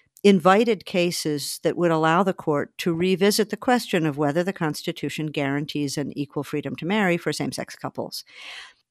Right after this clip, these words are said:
What was unusual about it, there were a couple things that were unusual about it. One was to say explicitly in that way that they disagreed with a fairly recent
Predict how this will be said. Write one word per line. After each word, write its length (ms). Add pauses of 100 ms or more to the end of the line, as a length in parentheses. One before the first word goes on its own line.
(140)
What 240
was 320 (180)
unusual 680
about 340
it, 140
there 100
were 40
a 20
couple 260
things 340
that 140
were 120
unusual 460
about 260
it. 120 (140)
One 480
was 500 (400)
to 160
say 600 (360)
explicitly 800
in 100
that 220 (160)
way 640 (360)
that 220
they 220
disagreed 720
with 220
a 100
fairly 440
recent 520